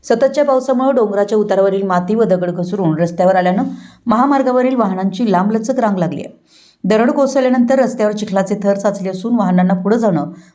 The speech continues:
धोकादायक झालंय. सुदैवानं या दुर्घटनेत कोणतीही जीवितहानी झाल्याची माहिती मिळालेली नाहीये, मात्र काही लहान वाहनांना मागं फिरावं लागलंय. स्थानिक प्रशासन, सार्वजनिक बांधकाम विभाग व पोलीस यंत्रणा घटनास्थळी दाखल झाले असून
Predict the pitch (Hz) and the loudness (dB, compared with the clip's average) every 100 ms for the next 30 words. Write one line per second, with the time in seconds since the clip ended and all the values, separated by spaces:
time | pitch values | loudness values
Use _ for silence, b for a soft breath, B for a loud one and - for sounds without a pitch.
0 | _ 233 233 208 208 175 165 - - b | _ 0 2 0 0 -2 -6 -6 -14 b
1 | b b - 190 226 269 269 285 214 190 | b b -2 2 2 2 2 2 0 0
2 | 214 214 240 233 202 180 202 180 185 196 | -2 0 -4 0 -2 0 -2 0 0 0
3 | 196 233 233 185 185 214 185 180 180 180 | 2 2 2 0 -4 -4 -2 -2 0 2
4 | 180 180 180 196 - B B B B 175 | 0 0 -2 -2 -4 B B B B 0
5 | 202 208 233 226 214 269 254 233 226 254 | 2 2 2 2 2 2 2 2 2 0
6 | 208 170 190 202 190 175 160 139 - b | 0 0 0 0 2 0 -2 -6 -10 b
7 | b b _ 202 196 208 208 214 214 240 | b b _ -2 -2 0 0 -2 -2 -2
8 | 262 208 180 190 202 202 180 180 208 220 | 0 0 0 -2 -4 -2 -2 0 0 0
9 | 214 233 208 185 180 185 180 180 190 233 | 0 0 -2 -2 -2 -2 -2 0 0 0
10 | 202 - 170 185 190 180 180 180 185 180 | -2 -2 -2 -2 0 0 0 2 0 0
11 | 233 | -6